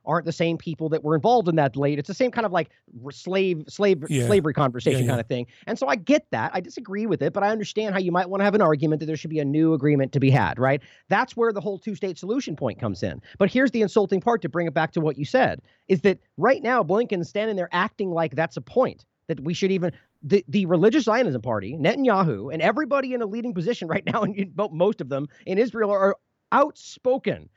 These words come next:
Speaker 1: about that not even being on the table. That's not even possible. Like, that's a laughing joke to them.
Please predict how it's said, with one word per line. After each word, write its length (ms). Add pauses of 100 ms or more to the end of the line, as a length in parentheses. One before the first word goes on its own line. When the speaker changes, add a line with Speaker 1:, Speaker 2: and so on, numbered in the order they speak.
(160)
Speaker 1:
about 300
that 180
not 300
even 280
being 340
on 160
the 80
table. 500 (360)
That's 140
not 100
even 140
possible. 560
Like, 160
that's 180
a 160
laughing 560
joke 360
to 100
them. 280